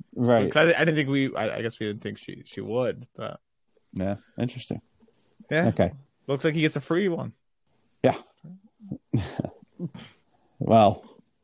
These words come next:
Speaker 1: w-, w-, nothing comes free. Let's see, let's see what happens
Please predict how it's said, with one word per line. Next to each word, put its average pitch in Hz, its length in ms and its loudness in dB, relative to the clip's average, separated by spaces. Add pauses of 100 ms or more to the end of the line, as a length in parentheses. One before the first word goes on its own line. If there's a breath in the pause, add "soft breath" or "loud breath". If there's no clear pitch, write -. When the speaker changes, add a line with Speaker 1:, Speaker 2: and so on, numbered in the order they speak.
(240)
Speaker 1:
w-, 101 440 2
w-, 107 200 2
nothing 127 240 4
comes 120 260 2
free. 98 420 4
Let's 101 200 2
see, 113 120 4
let's 117 320 4
see 151 200 4
what 123 160 6
happens 147 800 2